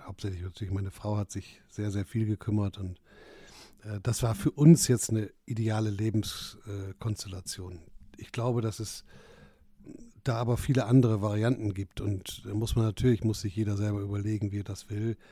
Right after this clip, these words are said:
Äh, kann gut verstehen, ähm, wenn dieses Modell, wo meine Frau, die auch ein Doppelstudium hat, äh, sich trotzdem entschieden hat, äh, sich hauptsächlich um die Familie zu kümmern, äh, dass das nicht das Modell ist, was notwendigerweise für jeden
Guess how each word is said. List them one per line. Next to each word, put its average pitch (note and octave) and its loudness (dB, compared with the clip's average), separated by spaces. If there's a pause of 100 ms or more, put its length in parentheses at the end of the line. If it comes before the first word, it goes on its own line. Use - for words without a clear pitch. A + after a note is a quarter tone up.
(480)
Äh, G#2+ -12
kann G#2+ -8
gut A#2 -8
verstehen, A#2 2 (100)
ähm, G#2 -4 (140)
wenn G#2 -4
dieses G#2+ -6
Modell, G#2 -4
wo G2+ -6
meine G2+ -6
Frau, G#2+ -6
die A2 -2
auch G2+ -10
ein G#2+ -10
Doppelstudium A#2+ -2
hat, - -8
äh, G#2+ -8 (340)
sich - -8
trotzdem C3+ 0
entschieden A2+ 4
hat, - -2
äh, G#2 -4
sich G#2 -12
hauptsächlich A2 -2
um G#2 -2
die G2+ -4
Familie A2 0
zu - -10
kümmern, A#2 2 (600)
äh, A#2+ -10
dass G#2+ -8
das - -6
nicht B2+ 0
das - -8
Modell A#2 2
ist, A2 -4
was A2 -4
notwendigerweise A2 2
für A2+ 0
jeden A2 6